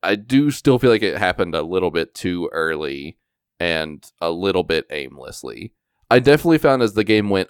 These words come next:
on, I was definitely getting my bearings better, and I was also just doing better about remembering where I had encountered certain items I could go back and interact with. But in the beginning, it definitely feels,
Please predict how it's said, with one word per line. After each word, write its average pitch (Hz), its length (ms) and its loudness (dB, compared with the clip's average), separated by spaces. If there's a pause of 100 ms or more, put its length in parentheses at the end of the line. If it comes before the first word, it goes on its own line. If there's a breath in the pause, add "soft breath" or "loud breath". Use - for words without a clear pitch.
on, 107 540 2
I 95 80 2
was 92 160 0
definitely 95 280 -2
getting 92 240 -2
my 87 120 -2
bearings 92 500 -2
better, 107 400 0
and 92 140 -4
I 90 40 -2
was 87 120 -4
also 90 240 -2
just 82 180 -12
doing 85 260 -4
better 85 280 0
about 78 360 -2
remembering 87 920 -4 (240)
where 90 280 2
I 92 80 2
had 90 100 2 (100)
encountered 92 540 -2
certain 80 320 -2
items 117 400 0
I 127 80 2
could 127 120 -10
go 131 100 -2
back 127 200 0
and 135 80 -8
interact 127 380 -6
with. 139 240 -2 (640)
But 90 520 2
in 117 140 2
the 120 60 2
beginning, 98 720 0 (460)
it 90 180 -2
definitely 98 380 0
feels, 78 640 -6